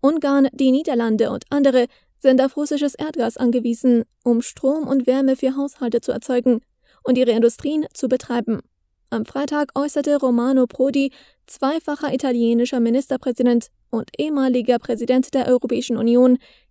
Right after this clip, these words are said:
ernsthafte Besorgnis über die Folgen der Sanktionen gegen Russland für die E U.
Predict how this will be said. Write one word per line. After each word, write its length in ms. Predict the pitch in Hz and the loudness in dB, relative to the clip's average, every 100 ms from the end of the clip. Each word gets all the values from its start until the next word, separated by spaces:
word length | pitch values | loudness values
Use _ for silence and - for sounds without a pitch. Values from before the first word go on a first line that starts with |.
| _ | _
ernsthafte 600 | 240 269 330 - 302 - | -4 -4 -6 -8 -6 -4
Besorgnis 560 | 277 269 311 339 226 - | -2 -2 -2 -4 -4 -4
über 160 | 220 226 | -2 -2
die 120 | 226 | -2
Folgen 340 | 254 277 277 | -4 -2 2
der 120 | 262 | 4
Sanktionen 600 | 247 262 262 - 277 269 254 | 4 0 0 -2 2 4 4
gegen 220 | 247 247 | 2 0
Russland 440 | 247 262 254 240 | 0 -2 -2 0
für 120 | 262 | 0
die 240 | 247 - 254 | -2 -2 -2
E 40 | |
U. 200 | 277 262 | -2 -4